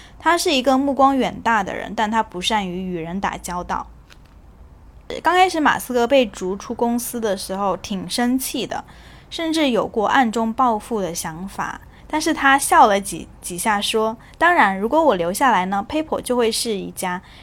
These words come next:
价值数万亿美元的公司。”而当时 PayPal 是在二零零二年被 eBay 收购，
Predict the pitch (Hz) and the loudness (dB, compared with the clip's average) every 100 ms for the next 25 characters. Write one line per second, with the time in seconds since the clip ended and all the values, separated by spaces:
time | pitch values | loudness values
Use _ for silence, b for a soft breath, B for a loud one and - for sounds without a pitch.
0 | B B - - 320 226 - 170 196 - | B B -4 4 6 6 0 -6 -4 -2
1 | 240 240 220 - 226 202 185 170 170 190 | 2 4 2 0 -4 -4 -4 -6 -6 -6
2 | - 208 208 220 - 233 240 - - b | -4 -4 -4 -4 -6 -4 -4 -6 -16 b
3 | b b b b 196 214 320 415 - - | b b b b -2 2 4 4 0 -4
4 | 196 208 294 311 285 180 202 - 240 226 | -2 0 2 2 2 2 0 -4 -2 -2
5 | 202 240 220 196 - - - 311 294 233 | -2 2 2 2 -2 -10 -4 2 2 2
6 | 196 196 202 190 185 - 247 220 185 180 | 0 -4 -4 -6 -6 -2 0 0 -4 -8
7 | 185 220 202 226 233 190 - 214 208 208 | -4 -4 -2 -4 -2 -2 -2 -4 -4 -6
8 | - 220 - | -2 0 -2